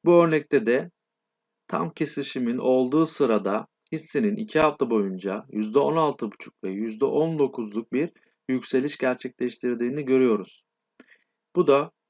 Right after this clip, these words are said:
e, aklınızda bulunsun. Bunun tam tersi durumu da elli haftalık, e, orta-, hareketli ortalamanın iki yüz haftalık ortalamayı aşağı kırması sonucuna da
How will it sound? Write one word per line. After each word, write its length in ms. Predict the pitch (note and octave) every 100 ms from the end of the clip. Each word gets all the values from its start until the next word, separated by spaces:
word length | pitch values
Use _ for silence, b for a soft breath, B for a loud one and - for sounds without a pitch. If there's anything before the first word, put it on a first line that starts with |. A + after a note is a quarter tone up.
| -
e, 200 | B2 A#2+
aklınızda 680 | C#3 C#3+ D3 C3 A#2 C#3+ C3
bulunsun. 440 | B2 A2 - - _ _ _ _ _ _ _ _ _ _ _ _ _ _ C#3+
Bunun 380 | F3 F3 F3+
tam 260 | G#3+ F#3 F#3+
tersi 420 | F3 C#3 B2 A2
durumu 300 | A2+ A#2+ A#2+
da 220 | G2+ G#2 _
elli 280 | B2+ C3 D#3+
haftalık, 640 | D3 C#3 B2 A#2 A#2 - _
e, 60 | A2+ G#2+ G#2 A2 G#2+
orta-, 460 | - A#2+ A#2+ - A#2
hareketli 420 | A#2+ A2+ A#2 D3
ortalamanın 680 | C#3+ C#3 A#2+ G#2 G2+ A#2+ F3 b b b -
iki 280 | A#2+ - F3
yüz 140 | E3
haftalık 560 | C#3+ B2+ - A2 G#2+ A#2+
ortalamayı 580 | A2+ G#2+ A2+ G2+ F#2 _
aşağı 460 | A2 G#2+ - E3 D#3+
kırması 460 | E3+ D#3+ D#3 -
sonucuna 580 | - D#3 D#3 D#3 D#3+ D#3
da 180 | F3